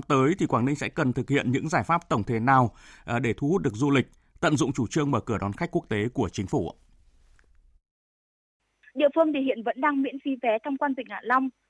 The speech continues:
Speaker 2: miễn phí vé tham quan danh thắng Yên Tử với du khách du lịch qua sân bay Vân Đồn. Cùng với đó thì là giảm giá thành dịch vụ, giá phòng để kích cầu du lịch. Đặc biệt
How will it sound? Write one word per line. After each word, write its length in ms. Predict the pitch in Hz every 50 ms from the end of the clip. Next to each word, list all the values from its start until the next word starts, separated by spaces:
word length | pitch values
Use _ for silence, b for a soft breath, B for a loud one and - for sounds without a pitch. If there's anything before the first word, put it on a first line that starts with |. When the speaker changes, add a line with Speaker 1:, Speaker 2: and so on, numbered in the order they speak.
| _ _ -
Speaker 2:
miễn 120 | 233 247 262 - -
phí 60 | 262 247 220 233
vé 140 | 233 214 -
tham 160 | - 285 269
quan 200 | - - 277 262 240
danh 120 | 277 262 247
thắng 120 | 233 220
Yên 160 | - 254 277 262
Tử 260 | 294 269 214 175 - - - 185
với 240 | 220 220 214 247 277 -
du 100 | 339 311
khách 200 | - - 392 - _ _ _ - 240 -
du 140 | 269 254
lịch 160 | 247 240 226 _ _ _ _ _
qua 300 | - 277 269 269 269 262 -
sân 80 | 285 262
bay 120 | 269 262 240
Vân 100 | 269 247
Đồn. 260 | 240 233 214 196 175 - _ _ _ _ _ _ _ _ _ _ -
Cùng 140 | 294 285 254
với 120 | 285 285
đó 220 | 277 240 - 330 -
thì 60 | 339 302
là 160 | 277 240 208 196
giảm 180 | 226 196 170 170 -
giá 100 | 180 185 -
thành 140 | 285 254 226 -
dịch 100 | 220 - _ -
vụ, 220 | 247 247 214 - - - 170
giá 120 | 196 185 214 -
phòng 260 | - 302 269 233 208 190
để 80 | 180 -
kích 140 | - 269 -
cầu 140 | - 247 208 -
du 60 | 240
lịch. 180 | 240 240 208 - _ _ _ _ b b b b b b b _ -
Đặc 120 | 277 269
biệt 180 | 262 277 269